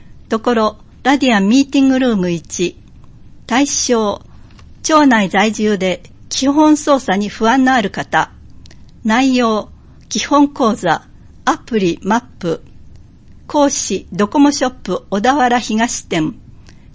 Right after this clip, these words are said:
定員十五名、先着順。参加費無料。申し込み、六月三日月曜八時三十分から、電話で申し込み。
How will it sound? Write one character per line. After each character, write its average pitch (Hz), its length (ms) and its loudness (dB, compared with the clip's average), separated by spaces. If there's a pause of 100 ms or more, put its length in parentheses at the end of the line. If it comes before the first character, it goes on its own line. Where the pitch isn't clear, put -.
定 240 220 0
員 233 300 0
十 302 200 2
五 226 140 2
名、 180 320 -2
先 269 240 0
着 254 320 -4
順。 196 300 -4 (440)
参 285 280 0
加 285 140 -4
費 - 340 -8
無 196 160 -2
料。 196 420 -2 (680)
申 285 140 2
し - 140 -6
込 262 160 -2
み、 233 280 -2
六 226 280 0
月 285 240 0
三 254 160 4
日 - 500 -2
月 208 360 -4
曜 220 280 0 (100)
八 277 280 -4
時 254 100 -2
三 247 260 0
十 254 120 -4
分 185 320 -6
か 180 160 -8
ら、 165 160 -2 (240)
電 240 180 2
話 233 140 0
で 214 80 0
申 202 200 0
し - 140 -12
込 185 160 -6
み。 180 220 -4